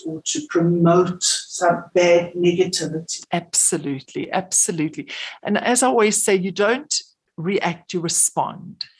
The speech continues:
Speaker 2: Think about the child. Their dad or their mom is for life.
Speaker 1: Mm-hmm.
Speaker 2: And it's a very important, you know, both mom and dad are very important in a child growing up. They need both mom and dad.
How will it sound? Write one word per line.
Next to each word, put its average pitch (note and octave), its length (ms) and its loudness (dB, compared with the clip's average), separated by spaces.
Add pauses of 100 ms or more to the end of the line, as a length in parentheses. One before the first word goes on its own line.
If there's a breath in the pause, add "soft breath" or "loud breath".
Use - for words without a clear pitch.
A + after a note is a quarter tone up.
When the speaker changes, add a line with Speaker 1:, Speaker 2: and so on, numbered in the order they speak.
(100)
Speaker 2:
Think C#4+ 200 -6
about G#3 360 -2
the F#3 80 -8
child. F#3 680 -2 (460 loud breath)
Their A#3 180 2
dad G3 460 0
or G3+ 120 -6
their G#3+ 180 2
mom F3+ 460 0 (120)
is - 160 -8
for F3+ 160 -6
life. D3 220 0 (680 loud breath)
Speaker 1:
Mm-hmm. E3+ 280 -20
Speaker 2:
And F#3+ 460 -2
it's - 220 -6
a G3 180 -2
very A3+ 360 0
important, F#3+ 520 -8
you A3 100 -2
know, G3 120 0
both G3+ 420 -2
mom D#3+ 160 -2
and G3 120 -4
dad F3+ 240 -2
are E3+ 200 -6
very F3 260 0
important G3 640 -10 (100)
in F3 160 -6
a E3 160 -6
child F#3 420 -6
growing F3 320 -4
up. A#3+ 220 -6
They D#3 220 -8
need F#3+ 380 -6
both F#3+ 340 -2
mom E3 240 -4
and E3 140 -6
dad. A3+ 520 -8